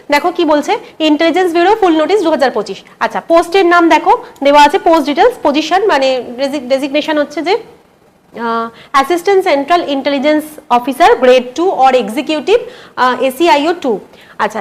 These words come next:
এটা, আহ, গ্রুপ সি, নন গেজেটেড, নন মিনিস্টেরিয়াল পোস্ট। পে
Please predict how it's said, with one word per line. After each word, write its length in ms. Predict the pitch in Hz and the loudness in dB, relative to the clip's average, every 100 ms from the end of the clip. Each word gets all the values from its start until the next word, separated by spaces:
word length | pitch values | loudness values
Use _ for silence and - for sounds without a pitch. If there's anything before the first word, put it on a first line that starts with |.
| - 285 | -4 -2
এটা, 160 | 262 339 | 0 0
আহ, 280 | - 233 233 | 0 -2 0
গ্রুপ 200 | 311 349 - | 0 0 0
সি, 120 | 320 359 - - - 277 | 2 2 2 -6 -2 4
নন 160 | 285 320 | 4 4
গেজেটেড, 380 | 311 294 320 494 - - - 294 | 2 0 2 2 0 -12 0 2
নন 140 | 311 320 | 4 2
মিনিস্টেরিয়াল 520 | 311 302 302 262 247 240 | 0 -4 -6 -2 -2 -2
পোস্ট। 220 | 190 180 - - _ | -8 -8 -16 -20 _
পে 80 | - | -4